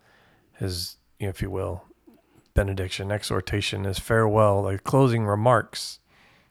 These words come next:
of this epistle, he's talking about being restored to them and also how he is sending them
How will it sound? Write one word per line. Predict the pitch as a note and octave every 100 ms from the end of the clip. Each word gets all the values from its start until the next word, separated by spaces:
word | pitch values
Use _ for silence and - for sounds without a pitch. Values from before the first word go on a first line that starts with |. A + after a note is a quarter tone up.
| - _
of | - A2
this | G2+ F#2+
epistle, | - D#3+ D3 A2 G2+ G#2 _ _ _ _ _
he's | -
talking | C3 B2
about | G#2+
being | A2+ A2
restored | G2 - A2 G#2+
to | G2
them | F#2+ F#2+
and | G2+
also | A#2 A#2+ A2
how | G2+ G2
he | G2
is | F2+
sending | - - D3 C#3+ A#2+
them | G#2 G2+ F#2+ F#2